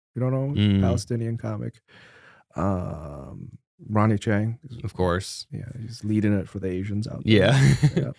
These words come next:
Speaker 2: He's, dude, he's, uh, really supportive all the way down the food chain,
Speaker 1: No,
Speaker 2: which
Speaker 1: he
Speaker 2: is
Speaker 1: actually
Speaker 2: dope.
Speaker 1: is. He's very nice. He, like, uh, I met him in jujitsu.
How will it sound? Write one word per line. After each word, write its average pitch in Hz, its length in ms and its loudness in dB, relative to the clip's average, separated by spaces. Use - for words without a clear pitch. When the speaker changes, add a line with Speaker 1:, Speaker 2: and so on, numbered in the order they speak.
Speaker 2:
He's, 151 260 6
dude, 101 240 2
he's, 135 300 4
uh, 101 320 6
really 104 480 6
supportive 92 880 0
all 107 180 4
the 113 80 6
way 110 120 8
down 101 240 4
the 92 80 4
food 92 300 2
chain, 123 140 2
Speaker 1:
No, 262 160 6
Speaker 2:
which 135 120 4
Speaker 1:
he 156 60 6
Speaker 2:
is - 60 6
Speaker 1:
actually - 340 6
Speaker 2:
dope. - 100 0
Speaker 1:
is. - 80 -12
He's 131 140 -2
very 175 200 4
nice. 156 300 2
He, 107 220 -2
like, 101 300 0
uh, 95 220 0
I 101 100 0
met 135 220 4
him 143 200 2
in 123 180 2
jujitsu. 104 600 -2